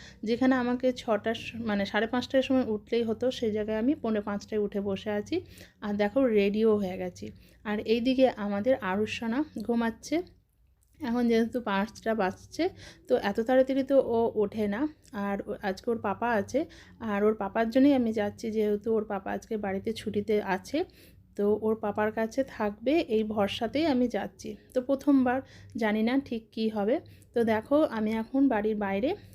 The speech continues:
অটোর জন্য অপেক্ষা করছি। তো সেই পাঁচটা থেকে অপেক্ষা করছি বন্ধুরা,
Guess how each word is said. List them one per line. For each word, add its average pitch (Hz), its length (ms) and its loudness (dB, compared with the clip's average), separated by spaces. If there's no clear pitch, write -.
অটোর 208 340 -2
জন্য 240 200 2
অপেক্ষা 220 400 -2
করছি। 220 440 -6
তো 269 100 4
সেই 285 140 4
পাঁচটা 240 420 -2
থেকে 269 240 0
অপেক্ষা 226 340 -2
করছি 220 320 -2
বন্ধুরা, 208 460 -2